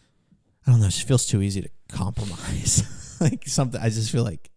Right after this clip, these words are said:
it wouldn't be that hard for something really bad to happen in a hot <laughs> air balloon.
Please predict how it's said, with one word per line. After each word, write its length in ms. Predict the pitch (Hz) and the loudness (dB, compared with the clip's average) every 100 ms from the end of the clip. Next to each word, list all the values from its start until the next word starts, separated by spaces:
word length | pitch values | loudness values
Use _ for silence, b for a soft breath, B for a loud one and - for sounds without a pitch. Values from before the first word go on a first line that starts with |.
| _ | _
it 140 | 117 | -2
wouldn't 320 | 110 120 110 - | 2 2 2 -2
be 200 | 107 104 | -2 -2
that 240 | 104 98 | -4 -2
hard 300 | 117 101 98 | 0 0 -2
for 140 | 107 | -6
something 380 | 104 107 90 90 | -6 -6 -8 -8
really 240 | 90 76 - | -8 -8 -8
bad 260 | 90 90 - | -8 -10 -10
to 60 | |
happen 540 | 143 156 - - 139 - | -10 -10 -8 -10 -10 -14
in 140 | 92 | -14
a 60 | - | -12
hot 220 | - 123 | -10 -4
<laughs> 0 | |
air 80 | 117 | -4
balloon. 460 | 123 120 104 98 | -2 -2 -2 -6